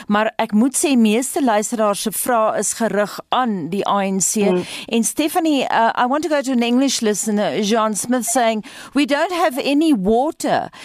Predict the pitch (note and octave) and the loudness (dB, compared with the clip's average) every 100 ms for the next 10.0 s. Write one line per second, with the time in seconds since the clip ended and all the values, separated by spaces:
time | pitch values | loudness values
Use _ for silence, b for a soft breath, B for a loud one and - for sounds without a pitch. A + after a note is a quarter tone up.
0 | B - C4 C4+ A#3+ C4+ A#3 A#3+ B3 - | B -4 0 0 0 2 2 4 0 -2
1 | - B3+ D4 C4 C4+ A#3 - B3+ A#3+ B3 | -2 -2 -2 -4 -2 -2 0 0 0 -2
2 | A3+ - - B3 A3 A#3 G#3+ - G#3 - | -4 -6 -2 0 0 0 0 0 -4 -2
3 | C4 B3+ A#3 A3 G#3 A3 F#3+ A#3+ B3 A#3+ | 0 0 0 0 0 0 2 0 2 0
4 | A3+ F#3 G3 A3+ B3 A3+ - A3 G#3 F#3+ | 0 0 0 0 -2 -2 0 0 2 0
5 | G3 A3+ A3+ A#3 D3+ C3 B B B B3+ | 0 0 2 2 0 -4 B B B -2
6 | D#4+ - - D#4 D4+ C#4+ - C#4+ G#3+ A#3+ | 0 -2 0 0 2 0 0 0 2 0
7 | A3+ A#3 - - C#4 G#3 - A3+ - A#3+ | 0 -2 -2 0 2 2 0 0 0 0
8 | C4 G#3 B3 D4 - A#3 A3 A#3 B3 A3+ | 0 0 -2 -2 -4 0 0 0 -4 -8
9 | G3+ B3+ A#3+ - - D#4 D#4 G#3+ - - | -4 -2 -2 -2 0 2 2 0 -2 -6